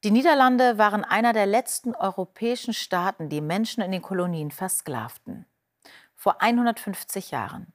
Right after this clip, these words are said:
am ersten Juli achtzehnhundertdreiundsiebzig, kamen viele endlich frei. Nun hat König Willem Alexander bei den Nachfahren offiziell um Entschuldigung gebeten. Ab dem sechzehnten Jahrhundert waren sie aus Afrika nach Südamerika verschleppt worden,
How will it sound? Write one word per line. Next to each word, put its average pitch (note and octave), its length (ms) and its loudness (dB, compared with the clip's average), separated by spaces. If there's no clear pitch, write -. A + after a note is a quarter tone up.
am F3 140 -4
ersten A3+ 380 -2
Juli F3 320 -6
achtzehnhundertdreiundsiebzig, F3 1500 -6
kamen D#3+ 260 -8
viele F3 320 -6
endlich - 380 -10
frei. - 400 -10
Nun A3 180 2
hat B3 160 2
König A#3+ 360 2
Willem G#3+ 200 0
Alexander D3+ 600 -2
bei C3+ 120 0
den C#3 160 -2
Nachfahren E3 720 0
offiziell F#3+ 580 -4
um D3+ 80 -6
Entschuldigung D#3+ 560 -6
gebeten. - 500 -12
Ab - 120 0
dem A3 140 0
sechzehnten A#3+ 400 0
Jahrhundert D3 560 -2
waren D3+ 280 0
sie D#3+ 160 -2
aus D#3 340 0
Afrika G3+ 600 0
nach F#3+ 140 -2
Südamerika G#3 680 -2
verschleppt - 480 -8
worden, E3 320 0